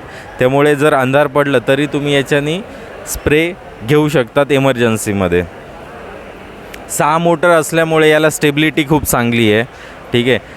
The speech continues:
ड्रोन असा स-, स्थिर उडतो, स्टेबिलिटी अस-, जास्त चांगली, अ, सहा मोटरच्या याला भेटते. सोबत तुम्ही हे बघू शकता आपलं रिमोट आहे. हे रिमोट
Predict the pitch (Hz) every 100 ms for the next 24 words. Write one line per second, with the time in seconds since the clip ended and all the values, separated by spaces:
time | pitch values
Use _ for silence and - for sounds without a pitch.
0 | - 98 95 135 151 160 156 165 160 -
1 | - - - - 175 165 156 143 123 135
2 | 127 - - - - 139 131 139 135 147
3 | 131 - - - - - - - - 123
4 | 131 - 143 139 139 117 123 123 127 -
5 | - 107 107 101 98 69 - - - -
6 | 120 - 131 135 135 120 127 123 110 110
7 | 107 95 - 117 120 - - - - -
8 | - - - - - - 107 - 147 160
9 | 160 165 170 160 156 147 160 147 - 147
10 | 131 147 147 131 131 139 135 131 127 135
11 | - - - - - - - - - -
12 | - - - - - - - - 147 156
13 | 160